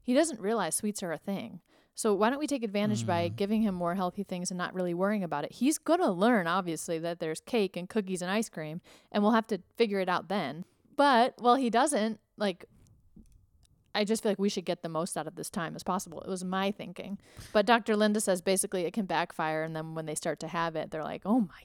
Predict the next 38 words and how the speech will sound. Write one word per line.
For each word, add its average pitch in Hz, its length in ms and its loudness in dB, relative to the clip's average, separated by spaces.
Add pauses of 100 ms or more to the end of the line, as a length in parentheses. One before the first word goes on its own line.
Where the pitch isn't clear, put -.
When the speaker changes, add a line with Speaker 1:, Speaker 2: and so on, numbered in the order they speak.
Speaker 1:
goodness." 233 520 -2
Speaker 2:
Right. 104 460 -2 (640)
I 147 100 2
mean, 139 300 4
you 139 280 2
have 147 220 2
a 117 80 -2
major 110 360 -2
sweet 98 340 -6
tooth. 98 360 -8
Am-, 208 60 -2
Speaker 1:
Major. 180 280 0
Speaker 2:
among 139 440 -2
the 135 100 0
strongest 117 680 -8
sweet 110 380 -10 (300)
teeth 104 400 -8
of 110 200 -12
anyone 110 360 -6
I've 98 180 -12
ever 95 220 -10
met. 95 380 -12
So 185 140 -6 (240)
Speaker 1:
Mm-hmm. 139 100 -12
Speaker 2:
what 113 180 -6
do 117 100 -6
you 107 140 -2
attribute 98 440 -8
that 98 260 -8
to? 98 300 -10 (920)
Speaker 1:
Hmm, 180 220 -6
I 170 100 -2
don't 185 120 0
know. 185 80 0
I'd 175 100 -2
have 196 140 -2
to - 140 -4
ask - 580 -4